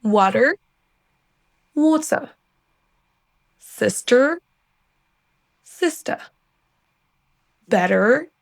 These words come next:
better. Butter, butter.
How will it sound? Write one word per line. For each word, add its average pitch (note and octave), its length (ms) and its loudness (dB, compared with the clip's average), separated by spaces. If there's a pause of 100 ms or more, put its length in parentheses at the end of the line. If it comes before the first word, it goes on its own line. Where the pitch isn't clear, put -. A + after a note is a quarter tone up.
(1160)
better. D#4 480 -4 (1300)
Butter, G3+ 680 0 (1120)
butter. A#3+ 560 -4